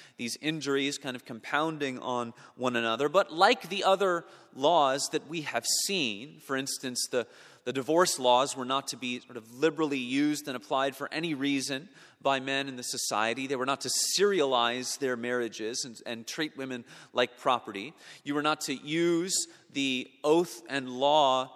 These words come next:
uh, or the oath and vow laws to cleverly lie and to, to sort of make yourself,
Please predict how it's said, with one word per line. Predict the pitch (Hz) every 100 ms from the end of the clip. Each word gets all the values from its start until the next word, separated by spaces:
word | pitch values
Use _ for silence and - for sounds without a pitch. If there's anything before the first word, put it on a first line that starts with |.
| -
uh, | 120 113 -
or | 120 98
the | 131 131
oath | 165 175
and | 135
vow | 120 139 165
laws | 190 131 117 113 131 -
to | - 147
cleverly | - 220 196 185 160 147
lie | 135 147 160 139 117
and | 131 139 135
to, | 139 - - -
to | -
sort | 127 151
of | 127 - - -
make | 131 170 170
yourself, | 143 131 - 139 131 -